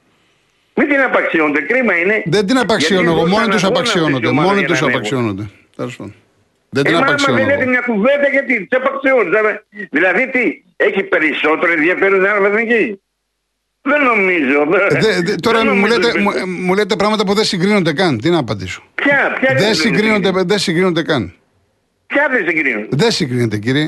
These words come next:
Speaker 2: Η Α' Εθνική με τη Β' Εθνική, τι να κάνουμε τώρα; Είναι μέρα με τη νύχτα.
Speaker 1: Ε, ωραία, να σας πω κάτι.
Speaker 2: Ναι.
Speaker 1: Αν μου δώσετε και εμένα δεκαπέντε εκατομμύρια, θα
Speaker 2: Άλλο
Speaker 1: το
Speaker 2: αυτό.
Speaker 1: δώσω
Speaker 2: Έτσι
Speaker 1: στο
Speaker 2: ναι.
Speaker 1: πρώτο στην Α' Εθνική.
Speaker 2: Έτσι ναι.
Speaker 1: Τι,
Speaker 2: Έτσι ναι.
Speaker 1: δεν τι
Speaker 2: Έτσι
Speaker 1: νομίζω
Speaker 2: ναι.
Speaker 1: ότι είναι. Είναι
Speaker 2: Έτσι
Speaker 1: όπου
Speaker 2: ναι.
Speaker 1: υπάρχει
Speaker 2: Συμφωνούμε.
Speaker 1: χρήμα.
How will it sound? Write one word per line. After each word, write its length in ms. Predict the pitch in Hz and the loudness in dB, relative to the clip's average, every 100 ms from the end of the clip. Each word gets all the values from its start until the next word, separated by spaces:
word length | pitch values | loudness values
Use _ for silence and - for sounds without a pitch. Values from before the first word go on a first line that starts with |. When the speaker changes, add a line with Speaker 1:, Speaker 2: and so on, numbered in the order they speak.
| 302 | -2
Speaker 2:
Η 140 | 147 | 0
Α' 80 | 170 170 156 | 2 2 0
Εθνική 240 | 156 151 | 0 2
με 80 | 170 | 0
τη 100 | 143 | 0
Β' 120 | 147 160 | 0 0
Εθνική, 280 | 147 170 190 | 0 0 0
τι 80 | |
να 120 | 214 160 | 0 0
κάνουμε 280 | 120 101 | 0 -2
τώρα; 280 | 101 123 156 - | -4 -6 -8 -2
Είναι 200 | 208 202 | 0 2
μέρα 200 | 226 233 | 2 2
με 100 | 214 | 0
τη 100 | 214 | 0
νύχτα. 340 | 202 - - _ _ _ _ _ _ | -2 -6 -14 _ _ _ _ _ _
Speaker 1:
Ε, 60 | 208 | 0
ωραία, 260 | 285 320 240 190 | 2 2 0 -2
να 60 | |
σας 120 | 151 131 | -4 -2
πω 140 | 196 | 0
κάτι. 360 | 196 247 - 127 | 0 -2 -2 -2
Speaker 2:
Ναι. 100 | - | 0
Speaker 1:
Αν 400 | 196 - - 196 254 | 0 0 0 0 2
μου 120 | 262 | 2
δώσετε 320 | 214 262 262 | 2 2 0
και 120 | 247 214 | 0 0
εμένα 340 | 208 240 226 214 196 185 165 | 0 0 0 0 0 0 0
δεκαπέντε 480 | 175 175 170 240 233 | 0 0 0 0 0
εκατομμύρια, 600 | 202 190 175 180 214 262 | 0 0 0 2 2 2
θα 60 | 320 | 4
Speaker 2:
Άλλο 120 | 311 294 | 4 2
Speaker 1:
το 60 | |
Speaker 2:
αυτό. 200 | 220 202 | 2 0
Speaker 1:
δώσω 240 | 180 202 240 | 0 2 0
Speaker 2:
Έτσι 200 | 262 277 | 2 2
Speaker 1:
στο 80 | |
Speaker 2:
ναι. 100 | 285 | 2
Speaker 1:
πρώτο 80 | 269 | 0
στην 160 | 208 - | -2 -6
Α' 160 | 151 143 | -4 0
Εθνική. 260 | 160 196 | 2 2
Speaker 2:
Έτσι 200 | 233 - 240 | 2 0 0
ναι. 180 | 262 196 - - | 0 -2 -4 -2
Speaker 1:
Τι, 100 | 151 | 0
Speaker 2:
Έτσι 280 | 190 - 214 | 0 0 0
ναι. 100 | 208 | 2
Speaker 1:
δεν 120 | - | 0
τι 100 | - | 0
Speaker 2:
Έτσι 220 | 180 285 | 0 2
Speaker 1:
νομίζω 200 | 196 196 | 0 0
Speaker 2:
ναι. 60 | - | -2
Speaker 1:
ότι 140 | 180 | -2
είναι. 140 | 170 160 | -2 -2
Είναι 220 | 190 262 185 233 | 0 2 2 2
Speaker 2:
Έτσι 200 | - 233 | 0 0
Speaker 1:
όπου 80 | 226 | 2
Speaker 2:
ναι. 80 | |
Speaker 1:
υπάρχει 140 | 254 - | 2 0
Speaker 2:
Συμφωνούμε. 500 | 208 202 214 269 208 | 0 0 2 2 0
Speaker 1:
χρήμα. 280 | - 117 | -2 -4